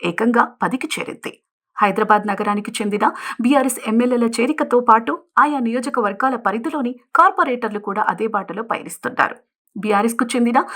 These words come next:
సికింద్రాబాద్ ఎమ్మెల్యే పద్మారావు, మేడ్చల్ మల్కాజ్గిరి ఎమ్మెల్యేలు మల్లారెడ్డి, ఆయన అల్లుడు రాజశేఖర్ రెడ్డిలు, కుత్బుల్లాపూర్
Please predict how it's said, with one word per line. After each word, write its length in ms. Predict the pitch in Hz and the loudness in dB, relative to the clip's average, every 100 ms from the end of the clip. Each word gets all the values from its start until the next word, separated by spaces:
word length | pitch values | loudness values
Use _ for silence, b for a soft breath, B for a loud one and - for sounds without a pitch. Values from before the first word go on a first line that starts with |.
| B | B
సికింద్రాబాద్ 560 | - 320 415 - 247 233 220 | -4 2 2 4 4 2 -2
ఎమ్మెల్యే 320 | 220 214 190 | -4 -4 -2
పద్మారావు, 520 | 185 180 208 214 247 - - | 0 2 4 4 2 -2 -2
మేడ్చల్ 380 | 214 226 240 220 | -2 2 2 2
మల్కాజ్గిరి 640 | 190 185 220 214 208 - | 2 2 0 2 0 0
ఎమ్మెల్యేలు 400 | 202 226 220 208 | 0 0 0 0
మల్లారెడ్డి, 640 | 190 190 226 247 240 330 - - | 0 0 2 2 0 -2 -2 0
ఆయన 160 | 269 233 | 2 2
అల్లుడు 360 | 247 240 262 | 0 0 -2
రాజశేఖర్ 480 | 202 190 - 208 220 | -4 -4 -6 -6 -4
రెడ్డిలు, 320 | 220 226 254 B B B - | -4 -4 -6 B B B 0
కుత్బుల్లాపూర్ 600 | 294 226 294 262 262 | 0 2 4 4 4